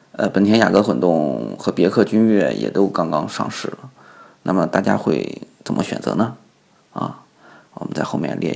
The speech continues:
一个投票吧，大家可以，呃，说一说，好吧？好，以上就是本期打卡全部问题啊。嗯，想了解更多的资讯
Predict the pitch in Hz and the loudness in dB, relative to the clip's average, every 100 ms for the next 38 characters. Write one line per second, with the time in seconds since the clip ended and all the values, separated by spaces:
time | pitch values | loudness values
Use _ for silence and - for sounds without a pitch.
0 | - - - - 139 151 - - - - | -4 -6 -4 -2 -2 -2 -6 -10 -8 -6
1 | - - - - - _ - - - - | -8 -8 -8 -8 -12 _ -20 -20 -20 -20
2 | _ - - - - - - - 123 - | _ -14 -10 -10 -10 -14 -16 -16 -18 -20
3 | - - 71 - 62 - _ _ _ - | -4 0 0 -2 -8 -14 _ _ _ -6
4 | - - - - - - 90 - - - | -4 -4 -8 -20 -6 0 0 -2 -18 -20
5 | _ - - - - 104 - 113 - - | _ -8 -4 -4 -2 -4 -4 -6 -8 -6
6 | - - - - - - 71 60 - - | -6 -6 -6 -6 -4 -2 -2 -2 -6 -8
7 | - - _ - - - - - - - | -10 -12 _ -14 -14 -14 -16 -20 -20 -20
8 | - _ - - - - - - 82 87 | -20 _ -12 -8 -6 -6 -6 -4 0 2
9 | 98 - 104 95 98 101 85 78 - 98 | 2 2 2 2 2 4 2 0 -4 -6
10 | - 87 | -4 -6